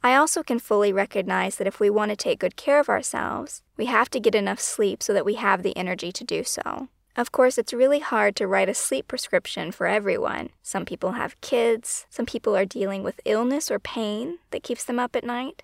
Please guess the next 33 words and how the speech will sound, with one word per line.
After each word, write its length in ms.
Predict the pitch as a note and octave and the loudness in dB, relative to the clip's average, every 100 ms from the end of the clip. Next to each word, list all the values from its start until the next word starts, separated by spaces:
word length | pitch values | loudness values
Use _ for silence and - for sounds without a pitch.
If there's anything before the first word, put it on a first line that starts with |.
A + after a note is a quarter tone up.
| - | -2
and 120 | A#3 | 4
my 120 | A#3 | 6
wife 280 | A3 G#3+ - | 6 2 -2
Kim 280 | - D4+ C#4+ | 0 2 2
and 100 | A#3 | 0
a 40 | |
few 220 | G3+ G#3+ G3+ | 0 2 2
of 80 | |
my 120 | F#3+ G3 | 2 -4
friends 400 | - G#3 A3+ - | -2 -2 -2 0
struggle 300 | G3 F3 F3+ | 0 2 0
with 180 | F#3+ | 0
insomnia. 760 | F3+ F3 F#3+ F#3 G#3 A3+ B3+ E4+ _ _ | -2 -2 0 2 0 -4 -6 -8 _ _
Still 300 | - - A3+ | 0 4 4
more 220 | G#3+ G#3 | 4 -2
people 400 | - G#3 - F3+ | -2 -2 2 2
work 240 | E3+ - - | 2 0 0
third 280 | F#3 F3+ | 0 0
shift 460 | - - C#4 C#4 - | -2 4 4 4 -2
or 60 | B3 | -2
have 180 | G3+ | -2
erratic 440 | G3 F#3 G3 F#3+ F#3+ | -2 0 2 0 -2
lifestyles. 1080 | G#3 A3 B3+ - C4 B3+ B3+ C4 D#4+ - - _ | 0 0 0 -2 -2 0 -2 -4 -6 -12 -16 _
So 180 | - B3+ | 0 4
I 60 | A#3 | 4
know 240 | B3 C4+ | 6 4
that 160 | C4 G#3+ | 2 2
getting 240 | A3+ A3 | 2 4
good 200 | G#3 G3+ | 2 0
sleep 420 | - G3+ F#3+ - | 0 0 0 0
can 160 | - G3+ | -2 -2
feel 320 | - G3+ G3 | 2 4 4
impossible. 880 | F#3+ - C4 C4 - - - - | 0 -2 0 0 -2 -4 -6 -6